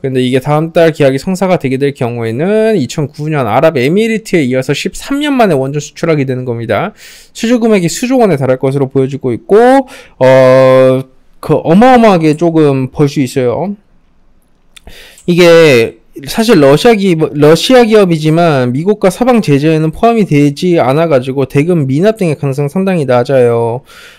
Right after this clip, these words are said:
왜냐하면 미국 재무부가 공개한 특별지장 이제 제재 대상에 이제 포함이 되지 않기 때문에, 어, 굉장히 좀 긍정적이라고 보시면 될 것 같습니다. 이런 실질적인 해외 원전 수주를 받는 게 굉장히 중요하고요.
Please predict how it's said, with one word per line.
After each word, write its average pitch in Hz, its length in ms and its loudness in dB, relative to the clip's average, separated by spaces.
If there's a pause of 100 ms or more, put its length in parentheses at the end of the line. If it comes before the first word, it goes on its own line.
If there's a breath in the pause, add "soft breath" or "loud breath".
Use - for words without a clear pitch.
왜냐하면 156 460 2
미국 180 300 0
재무부가 202 500 2
공개한 156 320 0
특별지장 208 840 0 (120)
이제 139 220 -2
제재 147 240 0
대상에 156 880 0
이제 127 160 -2
포함이 214 320 0
되지 151 180 -2
않기 123 300 -6
때문에, 131 600 -4 (300 soft breath)
어, 127 140 -2
굉장히 139 320 -4
좀 143 120 -4
긍정적이라고 147 680 -2
보시면 131 260 -4
될 127 100 -6
것 135 100 -8
같습니다. 127 680 -2 (320 loud breath)
이런 170 220 4
실질적인 233 1120 2
해외 226 340 0
원전 175 680 2
수주를 196 680 0
받는 143 440 -2
게 151 300 0
굉장히 165 560 0
중요하고요. 131 920 -4